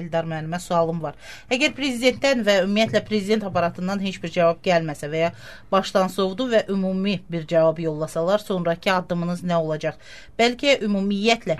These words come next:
heç cavab gəlmədi. Neyniyəcəksiniz? Daha hansı addımlar atmağı fikirləşirsiniz?" Bir də mövzudan kənar sualım var Eldar bəyə. Mənə çox maraqlıdır. Eldar bəy özünü sağçı bilir və ya solçu.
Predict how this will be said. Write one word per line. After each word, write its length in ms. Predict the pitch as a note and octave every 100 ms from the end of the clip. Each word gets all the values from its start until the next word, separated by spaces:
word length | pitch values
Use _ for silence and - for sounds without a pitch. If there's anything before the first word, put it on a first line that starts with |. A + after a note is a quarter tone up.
| -
heç 220 | F3+ F3+
cavab 380 | F3+ D3 D#3 -
gəlmədi. 480 | E3+ D#3 D3+ D3+ C#3 - - -
Neyniyəcəksiniz? 840 | A#3+ A#3+ G#3 E3+ D#3 - D#3 D3+ - - - -
Daha 300 | G3 A3+ G3+
hansı 320 | F#3 E3+ F#3+
addımlar 540 | F#3+ E3+ D#3+ E3+ E3+ D#3+
atmağı 340 | D#3 E3+ D#3+
fikirləşirsiniz?" 920 | - - E3 D#3 - E3 - D#3 - - - - B3
Bir 160 | B3+
də 120 | C4+ C4+
mövzudan 480 | A3 F#3 F3+ G3+ G#3
kənar 320 | F#3+ E3+ E3
sualım 360 | - C#3+ D3 D3
var 100 | D3
Eldar 240 | D3+ D3+ D#3
bəyə. 180 | D#3 D3
Mənə 180 | E3+ F#3
çox 200 | F#3 F3+
maraqlıdır. 720 | F3 D#3+ D#3 D#3+ F#3 F#3+ G#3 G#3 - - -
Eldar 320 | G3 G3+ G3+
bəy 220 | F#3+ F3 F3
özünü 240 | E3+ F3+ F3+
sağçı 380 | E3+ D#3+ - F3+
bilir 260 | E3+ E3 E3
və 120 | D#3
ya 120 | D#3+
solçu. 520 | E3+ - D#3+ - -